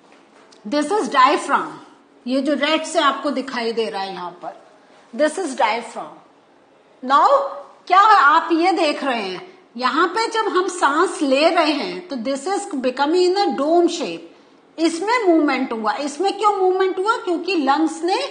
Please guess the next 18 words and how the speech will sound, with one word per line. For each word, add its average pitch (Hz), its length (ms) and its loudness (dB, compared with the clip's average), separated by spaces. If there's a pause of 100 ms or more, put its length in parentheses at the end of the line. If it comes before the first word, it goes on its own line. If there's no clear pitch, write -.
(360)
अपने 320 300 -2
को 427 180 0
स्प्रेड 285 460 -2
आउट 320 260 2
करा 285 260 0
है 330 300 -2 (480)
कि 403 400 -2 (300)
जो 311 440 0
एयर 330 360 6
है 330 500 0
वो 311 280 -2
अंदर 240 360 0
ले 233 240 -2
सके, 220 340 -10
तो 302 160 -6
it 285 220 -4
wants 254 460 -4
to 359 100 -6